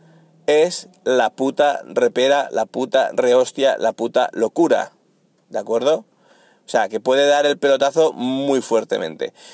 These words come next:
Ahora mismo, al precio en el que está, estamos hablando que está a unos nueve céntimos, ocho y, eh, ocho y algo ahora.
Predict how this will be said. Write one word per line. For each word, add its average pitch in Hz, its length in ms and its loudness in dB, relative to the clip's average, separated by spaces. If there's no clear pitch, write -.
Ahora 143 240 0
mismo, 170 480 0
al 139 160 0
precio 143 220 0
en 151 60 0
el 151 80 0
que 147 120 -4
está, 165 340 0
estamos 143 320 0
hablando 143 240 2
que 135 40 2
está 139 160 0
a - 20 0
unos 135 160 0
nueve 135 260 2
céntimos, 151 540 -2
ocho 135 400 2
y, 127 240 -2
eh, 123 280 2
ocho 123 220 0
y 123 80 2
algo 98 260 2
ahora. 87 320 0